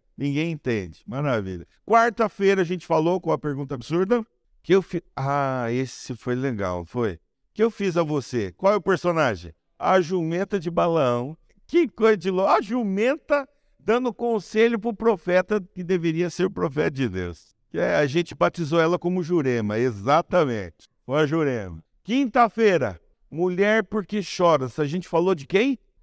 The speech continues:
Maria Magdalena, né?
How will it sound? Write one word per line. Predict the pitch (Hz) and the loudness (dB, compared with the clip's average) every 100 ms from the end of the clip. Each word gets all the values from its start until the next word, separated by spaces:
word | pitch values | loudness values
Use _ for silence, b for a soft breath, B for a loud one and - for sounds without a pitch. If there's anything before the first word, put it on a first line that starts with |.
| _ | _
Maria | 160 180 170 160 202 202 | -2 2 2 2 2 2
Magdalena, | 185 180 190 196 170 175 165 160 147 175 180 160 143 | 2 2 2 0 -2 0 4 4 4 0 0 0 -2
né? | 135 185 | 0 -2